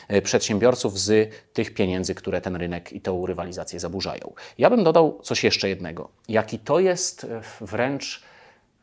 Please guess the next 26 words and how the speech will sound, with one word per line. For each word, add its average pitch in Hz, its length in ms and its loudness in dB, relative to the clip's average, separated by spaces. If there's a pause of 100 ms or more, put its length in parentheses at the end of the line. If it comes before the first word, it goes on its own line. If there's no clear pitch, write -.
(160)
no, 80 80 -18
skandaliczny 117 960 -2
i, 113 320 -6
i 104 40 -10
taki 104 580 -2
niepokojący 117 800 -2
mechanizm. 90 640 -10
Bo 117 100 4
popatrz, - 540 -4 (440)
jeżeli 214 280 0
na 190 80 2
przykład - 220 0
prowadzimy 101 440 0
sobie 92 220 -4
firmy, - 380 -16
jestem 95 260 -8
ja, 120 200 2 (120)
ty 98 240 0 (240)
i 196 260 -2 (140)
dziewięćdziesięciu 101 600 -2
ośmiu 98 220 -8
innych 90 260 -10
przedsiębiorców. - 800 -10 (360)
I - 20 -18
pewnego 202 360 4
dnia 95 300 0